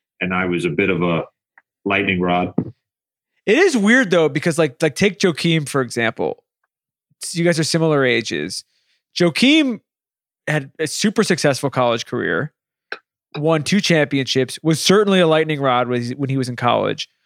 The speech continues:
Speaker 1: Yeah.
Speaker 2: But nobody ever talks to him about
Speaker 1: Yeah.
Speaker 2: he had a good, he had a great N B A career too, but, like, no one, it's just not a thing that
Speaker 1: Yeah, right. He
Speaker 2: So
Speaker 1: won
Speaker 2: it
Speaker 1: two chips.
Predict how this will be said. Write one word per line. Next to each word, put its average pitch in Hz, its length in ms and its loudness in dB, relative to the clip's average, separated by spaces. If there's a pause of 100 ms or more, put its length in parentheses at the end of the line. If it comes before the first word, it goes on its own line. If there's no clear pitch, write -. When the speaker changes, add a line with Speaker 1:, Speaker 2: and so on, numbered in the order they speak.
(400)
Speaker 1:
Yeah. 180 160 -4
Speaker 2:
But 180 140 -2
nobody 208 420 4
ever 185 160 2
talks 170 360 0
to 160 80 -2
him 135 260 0
about 127 400 2 (320)
Speaker 1:
Yeah. 87 220 -4 (460)
Speaker 2:
he 160 80 -2
had 170 80 2
a 160 40 0
good, 170 160 2
he 156 100 2
had 160 80 6
a 151 60 2
great 147 220 2
N 143 100 0
B 143 100 2
A 135 80 4
career 131 220 0
too, 202 280 2
but, 143 120 0
like, 135 160 2
no 156 200 2
one, 156 120 2
it's 143 100 -2
just 143 140 -2
not 170 220 4
a 160 40 0
thing 160 380 -2
that 139 300 2 (340)
Speaker 1:
Yeah, 214 120 -2
right. 208 140 -2
He 143 60 -2
Speaker 2:
So 160 140 4
Speaker 1:
won 196 100 4
Speaker 2:
it 202 40 2
Speaker 1:
two 190 120 2
chips. - 580 0